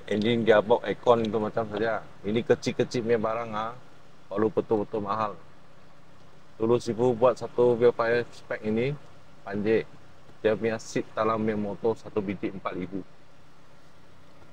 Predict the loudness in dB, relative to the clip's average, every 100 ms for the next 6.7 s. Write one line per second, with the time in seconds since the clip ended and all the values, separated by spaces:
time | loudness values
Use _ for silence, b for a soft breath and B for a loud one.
0 | -16 -16 -16 -16 -16 -16 -16 -16 -16 -16
1 | -16 -16 -16 -16 -16 -16 -16 -2 10 10
2 | 12 12 12 12 12 12 12 12 12 12
3 | 12 12 12 12 12 12 12 12 12 4
4 | -6 2 4 8 12 12 10 8 10 8
5 | 2 -4 -10 -14 -16 -16 -8 2 6 6
6 | 6 8 10 8 8 4